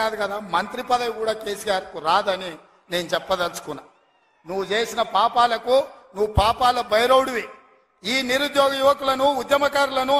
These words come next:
అమరవీరుల కుటుంబాలను, రైతులను, దళితులను, గిరిజనులను, మైనారిటీలను, మహిళలను నిలువు దోపిడీ చేసి నిట్ట నిలువున ముంచిన నువ్వు, నీకు సిగ్గన్న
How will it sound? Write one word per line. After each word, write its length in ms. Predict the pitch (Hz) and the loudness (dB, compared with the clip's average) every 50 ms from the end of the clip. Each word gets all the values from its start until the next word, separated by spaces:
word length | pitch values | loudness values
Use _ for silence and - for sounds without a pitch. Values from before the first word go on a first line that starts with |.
| 269 240 | 4 4
అమరవీరుల 460 | 247 277 277 285 285 294 269 277 262 262 277 | 4 4 4 4 2 0 0 -2 -2 -2 -4
కుటుంబాలను, 600 | 269 302 302 285 269 269 269 269 262 262 262 285 294 262 240 254 | -2 -2 0 2 4 4 4 2 0 0 0 0 2 4 4 2
రైతులను, 520 | 277 302 294 285 269 262 262 262 277 294 285 294 269 | 2 2 -2 -4 -2 -2 0 2 2 0 2 2 0
దళితులను, 540 | 254 285 302 294 - 262 269 254 262 285 294 285 285 - | 0 0 -2 -4 -4 -4 -2 -2 0 0 0 0 0 -2
గిరిజనులను, 580 | 269 302 302 285 294 277 269 269 269 277 311 302 294 - - - - - 196 | -2 -2 0 2 2 2 2 2 2 4 4 4 4 0 -8 -20 -8 -2 0
మైనారిటీలను, 760 | 226 277 302 302 302 302 285 302 - 277 277 269 269 277 294 294 269 233 | 0 2 2 2 2 2 0 -2 -4 -2 -2 0 2 2 2 2 2 4
మహిళలను 640 | 254 277 330 330 311 311 302 294 285 277 285 330 349 311 262 - - - - - - 185 | 4 4 4 4 4 4 4 4 2 4 6 6 6 6 4 -2 -10 -20 -20 -20 -8 -4
నిలువు 260 | 233 302 320 330 330 311 311 285 | -2 0 4 4 4 4 6 6
దోపిడీ 340 | 302 339 339 330 320 320 294 302 | 6 6 6 4 -2 -2 2 4
చేసి 240 | 311 311 311 339 339 320 302 | 4 4 2 0 -2 -2 -2
నిట్ట 220 | 294 294 - - 311 311 302 | -4 -2 2 2 4 4 2
నిలువున 320 | 311 330 349 359 339 339 330 320 311 | 2 2 2 4 4 4 4 2 2
ముంచిన 280 | 320 311 - 339 311 320 302 277 311 | -2 -4 -2 0 2 2 4 4 4
నువ్వు, 240 | 349 370 415 440 415 349 - - - - - - 226 | 6 8 8 10 10 8 6 4 -4 -20 -18 -8 -6
నీకు 180 | 311 339 - 294 - - | -6 -6 -6 -6 -6 -4
సిగ్గన్న 460 | 294 339 294 320 392 381 370 370 | -4 -4 2 6 8 8 8 8